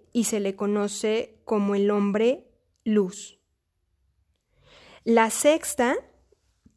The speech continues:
encarna como Krishna y es donde, donde desarrolla grandes poderes. La séptima vida encarna como Moisés, el gran legislador de la humanidad,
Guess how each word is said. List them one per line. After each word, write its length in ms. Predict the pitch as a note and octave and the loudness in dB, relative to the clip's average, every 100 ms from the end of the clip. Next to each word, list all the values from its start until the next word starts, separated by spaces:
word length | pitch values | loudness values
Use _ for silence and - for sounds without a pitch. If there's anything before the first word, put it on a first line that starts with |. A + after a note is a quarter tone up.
| _ _ _ _ - | _ _ _ _ 4
encarna 640 | A3 G#3+ A3+ A3+ A#3 B3+ | 4 4 0 2 2 0
como 320 | B3+ G#3+ G3 | 0 -2 -2
Krishna 600 | - C4 B3+ A3 F#3 F3 _ _ _ _ _ _ _ _ - - | -2 0 0 0 -4 -6 _ _ _ _ _ _ _ _ -20 -12
y 280 | - C4+ D4+ - | 0 2 2 2
es 180 | A#3 | 2
donde, 480 | A3 A#3 A3+ G3+ F#3+ | 2 -2 -2 -4 -6
donde 300 | - G3+ F#3+ | -6 -4 -2
desarrolla 880 | F#3 F#3 - F#3+ F#3+ G3 F#3+ G3+ G#3 - _ | -4 -4 -6 -6 -4 -4 -2 -4 -6 -12 _
grandes 540 | G#3 G#3 G3 F#3 F3+ | -4 -2 -2 -4 -8
poderes. 640 | - F3+ F3 E3 - - _ _ _ - - - - | -8 -4 -4 -4 -10 -18 _ _ _ -20 -20 -20 -6
La 180 | A#3 A#3 | 2 2
séptima 600 | A3 C#4 C#4 D#4+ D#4 A3+ | 4 0 0 0 0 0
vida 520 | A3+ A#3 G#3+ A3 F4 _ _ | -2 -2 -2 -4 -6 _ _
encarna 560 | A3 A3 A3 A3 A3+ | 0 0 -2 -4 -6
como 280 | A3+ A3 G#3 | -4 -6 -4
Moisés, 760 | F#3+ F#3 G3 - A3 A3 - - _ _ _ _ _ _ _ _ - - - | -6 -8 -6 -6 -6 -8 -16 -20 _ _ _ _ _ _ _ _ -20 -20 2
el 160 | A3+ | 4
gran 320 | A3 A#3 A3+ A#3 | 4 2 2 2
legislador 720 | B3+ A#3+ G#3+ G3+ F#3+ G3+ G#3 | 0 -2 -6 -6 -2 -4 -2
de 140 | A3 | -4
la 360 | G#3+ G3+ G#3+ - | -2 -2 -4 -2
humanidad, 760 | A3 G3+ G3 F#3+ F#3+ G#3 B3 | -2 0 0 -2 0 -2 -4